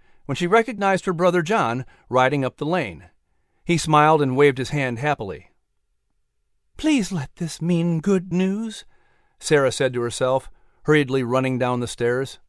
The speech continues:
John jumped off his horse with a big grin and leaned over to kiss his sister on the cheek. "All is well, Sally. Father only had to pay twenty shillings plus court costs. No jail time required," he reported. Sarah put her hand over her heart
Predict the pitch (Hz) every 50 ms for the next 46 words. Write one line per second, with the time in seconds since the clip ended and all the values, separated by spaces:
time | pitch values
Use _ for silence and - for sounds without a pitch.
0 | _ _ _ _ _ _ _ _ _ _ _ _ _ _ - 120 175 196 226 202
1 | 147 175 190 196 185 175 175 175 165 - 180 170 - - - 165 170 170 151 -
2 | - 156 156 165 156 131 113 165 170 156 147 135 131 151 156 156 151 147 135 131
3 | 127 156 196 208 196 190 175 180 180 170 170 165 160 - - - 196 - - -
4 | 180 151 - - 165 165 - - 160 151 147 143 143 139 127 - - - 131 113
5 | - - - _ _ _ - - - _ - 139 175 190 190 196 196 190 139 135
6 | 139 135 123 120 110 - - 120 117 120 123 123 110 - - - - - - -
7 | - 175 196 208 196 190 175 175 180 175 160 156 160 151 143 - - 160 160 117
8 | - 147 165 170 170 156 127 - 180 202 185 143 107 101 - - - 143 131 -
9 | - _ - 151 156 143 - - - 104 92 95 110 - - - - _ _ _
10 | _ - - 139 175 180 160 127 160 165 165 156 151 151 147 147 143 147 - -
11 | 135 120 107 95 87 85 87 _ _ _ - 113 113 113 104 - 113 107 107 120
12 | 135 135 - _ _ _ _ _ _ _ _ _ _ _ - - - 202 208 180
13 | 160 - - 165 147 143 107 139 170 185 202 202 208 202 185 190 175 170 185 147
14 | 139 135 123 123 - -